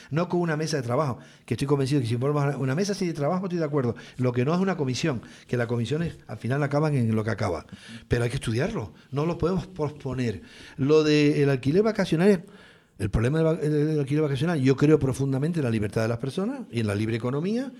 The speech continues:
incluido el manifestarse. A mí me da lo mismo quien lo manifieste, si es legal y quiere manifestarse, a por él. Pero lo que no podemos tener es manifestarte y cuál es la alternativa, y hay que darla.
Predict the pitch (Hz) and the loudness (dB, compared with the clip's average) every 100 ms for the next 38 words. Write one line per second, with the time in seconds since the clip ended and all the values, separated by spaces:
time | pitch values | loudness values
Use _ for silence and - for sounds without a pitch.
0 | - 143 131 139 143 127 123 127 165 202 | -10 -8 -4 -2 -2 -4 -8 -8 -4 -2
1 | 208 254 262 - _ _ _ _ 104 117 | -2 -4 -4 -8 _ _ _ _ -4 0
2 | 131 123 139 139 113 117 113 113 160 180 | 0 0 0 0 -2 -2 0 -2 -2 -2
3 | 113 120 - - - 127 139 135 110 92 | -2 -4 -6 -16 -6 -2 2 2 2 0
4 | - - 110 131 131 123 120 123 - 160 | -6 -8 -2 0 0 0 -2 -2 -2 -2
5 | 110 117 104 78 - - _ - - 165 | -2 -2 -2 -4 -14 -20 _ -20 0 4
6 | 240 208 147 123 117 120 127 156 156 180 | 6 4 4 -2 -2 -2 -4 -4 -4 -4
7 | 175 214 226 170 143 127 117 117 160 165 | -2 -4 -4 -4 -2 -4 -2 -2 -2 0
8 | 214 - 151 139 156 160 143 135 117 117 | -2 -2 -4 2 2 2 0 0 -2 -2
9 | 220 160 107 - - 127 156 147 165 110 | -2 -4 -8 -14 -8 -4 -2 -2 -4 -8
10 | - | -14